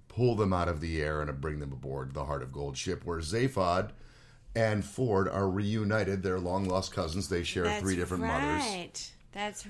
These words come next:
Speaker 2: right.
Speaker 1: And, uh, Arthur and, uh, a woman who, at a fancy dress party, or a costume party, as we would say here in America,
Speaker 2: Right.
Speaker 1: uh, got together and then completely, as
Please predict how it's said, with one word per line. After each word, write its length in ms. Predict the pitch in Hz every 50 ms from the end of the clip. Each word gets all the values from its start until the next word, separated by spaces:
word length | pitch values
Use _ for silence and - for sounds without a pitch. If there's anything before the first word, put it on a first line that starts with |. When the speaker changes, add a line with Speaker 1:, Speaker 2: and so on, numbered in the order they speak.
| 196 202
Speaker 2:
right. 600 | 226 240 247 277 294 302 294 254 214 185 170 147 -
Speaker 1:
And, 640 | - 107 104 104 101 98 98 95 95 95 87 78 - - - - - - - - -
uh, 200 | 101 101 98 98 - -
Arthur 640 | 110 113 117 123 123 120 104 95 95 98 101 - -
and, 400 | - 101 98 95 95 95 95 92 - -
uh, 400 | 92 92 92 92 90 90 90 87 - - -
a 100 | - 90
woman 440 | 87 85 90 101 98 95 95 98 95
who, 480 | 90 92 98 92 90 90 87 87 85 - -
at 160 | 95 92 90
a 60 | 87
fancy 480 | - - - 107 107 107 92 - 110 98
dress 320 | 92 110 101 101 95 -
party, 340 | - 92 82 78 82 87 80
or 240 | 78 95 90 85 82
a 40 |
costume 500 | 80 - - 110 104 90 - - 85 80
party, 260 | 76 80 80 71 69 73
as 120 | 67 73
we 80 | 87 78
would 120 | 76 71
say 200 | - 90 78 78
here 120 | 85 80
in 60 | 76 71
America, 500 | 76 98 113 101 80 76 - 85 - -
Speaker 2:
Right. 460 | 185 180 165 160 - - - - - - - - - - - - - -
Speaker 1:
uh, 380 | 95 90 85 85 85 82 85 85 - 95
got 240 | 95 107 107 73 -
together 420 | - 95 95 92 92 90 90 87
and 80 | 85 82
then 140 | 82 80 80
completely, 640 | 95 90 - 107 107 - 92 95 85 82 85 85 -
as 280 | - 87 80 78 -